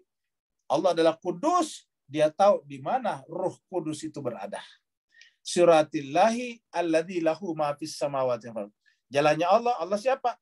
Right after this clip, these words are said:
Yang miliknya lah langit, apa yang ada di langit dan apa yang ada di bumi. Ala, camkanlah, catlah, kata ayat ini. Camkanlah, ingatlah.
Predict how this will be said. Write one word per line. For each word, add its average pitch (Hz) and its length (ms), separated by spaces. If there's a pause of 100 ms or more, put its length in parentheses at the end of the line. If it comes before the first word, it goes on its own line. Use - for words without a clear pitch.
(180)
Yang 151 420 (240)
miliknya 156 560
lah 123 200 (680)
langit, 151 560 (160)
apa 156 220
yang 143 160
ada 135 100
di 131 140
langit 151 320
dan 127 240
apa 139 160
yang 117 160
ada 110 80
di 107 100
bumi. 104 300 (800)
Ala, 185 800 (260)
camkanlah, 123 720 (300)
catlah, 226 380 (260)
kata 123 260
ayat 107 160
ini. 104 140 (1200)
Camkanlah, 180 560
ingatlah. 196 560